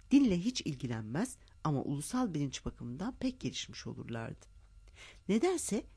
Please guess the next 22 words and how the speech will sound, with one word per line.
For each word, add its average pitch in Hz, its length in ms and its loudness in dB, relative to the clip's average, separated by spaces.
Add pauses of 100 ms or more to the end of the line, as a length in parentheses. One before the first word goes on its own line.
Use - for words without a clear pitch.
(140)
kendisinde 190 560 0
ikisi - 420 -6
de 170 40 0
yoktu 190 500 -2
bunların. 110 380 -8 (1400)
Lise 381 300 6
döneminde 135 540 2
solculuk 202 640 2
modaydı. 113 540 -4 (880)
Dünyanın 202 540 6
altmış 165 320 0
sekiz - 360 -4
kuşağı - 340 -4
etkilerine 143 540 0
girdiği 139 420 0
o 202 220 0
dönemde 127 560 -2 (300)
üniversite 214 460 4
işgalleriyle 131 760 0
başlayan 131 420 -2
öğrenci 156 520 2
birlikleri 127 600 -2